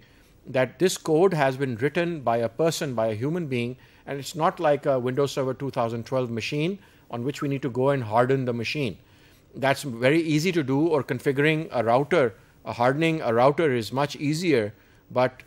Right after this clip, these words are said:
uh, when we're trying to secure the code, it's much more difficult. Ensure explicit error checking is performed for all in-house developed software.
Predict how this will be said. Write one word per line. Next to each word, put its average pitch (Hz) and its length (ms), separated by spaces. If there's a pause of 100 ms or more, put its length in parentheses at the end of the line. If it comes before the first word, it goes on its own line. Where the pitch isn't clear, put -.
(120)
uh, 117 220
when 120 160
we're 135 120
trying 156 280
to 160 100
secure 143 360
the 131 120
code, 139 360
it's - 220
much 127 280
more 117 120
difficult. 101 380 (2250)
Ensure 185 600
explicit - 640 (100)
error 196 220
checking 165 360
is 139 160
performed 139 680 (320)
for - 240
all 139 220 (100)
in-house 147 400
developed 110 380
software. 120 480